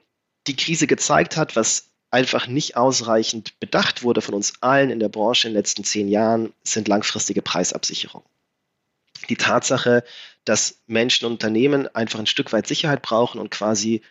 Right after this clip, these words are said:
Versicherungen gegen Preisexplosionen wie in den letzten zwei Jahren. Und jetzt gibt's diejenigen, die sagen, „Na gut, dann schaffen wir den Markt quasi ab und garantieren allen feste Preise.“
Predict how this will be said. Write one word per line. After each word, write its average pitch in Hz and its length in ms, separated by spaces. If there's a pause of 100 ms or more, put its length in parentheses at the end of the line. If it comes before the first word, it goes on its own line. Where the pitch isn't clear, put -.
Versicherungen 113 880 (260)
gegen 104 460 (320)
Preisexplosionen 117 1800
wie 117 80
in 110 60
den 110 80
letzten 110 260
zwei 101 240
Jahren. 101 480 (1000)
Und 135 120
jetzt 139 180
gibt's - 260
diejenigen, 165 420
die 139 80
sagen, 127 360
„Na 123 80
gut, 143 180
dann 131 80
schaffen - 240
wir 123 120
den 113 40
Markt 117 300
quasi 110 300
ab - 220
und 135 100
garantieren 120 460
allen 113 240
feste - 300
Preise.“ 143 760